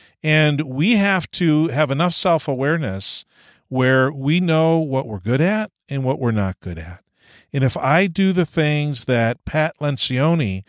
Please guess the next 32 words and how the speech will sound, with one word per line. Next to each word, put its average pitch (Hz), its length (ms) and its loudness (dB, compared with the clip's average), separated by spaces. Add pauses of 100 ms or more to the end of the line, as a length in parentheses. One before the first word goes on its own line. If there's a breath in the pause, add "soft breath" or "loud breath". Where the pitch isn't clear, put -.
(220 soft breath)
Patrick 143 300 0
Lencioni 143 480 2
would 110 160 0
say, 107 540 0 (340 soft breath)
"Because 139 500 2
they're 127 160 2
not 127 360 2
my 135 160 2
working 123 460 0
genius," 104 680 -2 (160 soft breath)
he's 117 240 -4
got 110 240 0
this, - 320 -2
uh, 90 200 0 (220 soft breath)
assessment 104 580 0
called 101 320 0
the 92 240 -2 (220 soft breath)
Six - 560 0
Working 104 500 -2
Geniuses. 92 680 -2 (300 loud breath)
You 127 120 2
can 113 220 2
look 104 140 2
that 98 160 2
up 95 180 0
online. 95 460 0 (260 soft breath)
Patrick 110 400 0
Lencioni 101 960 0 (320 soft breath)
from 101 320 0
the 95 100 0
Table 104 440 2
Group, 85 480 -4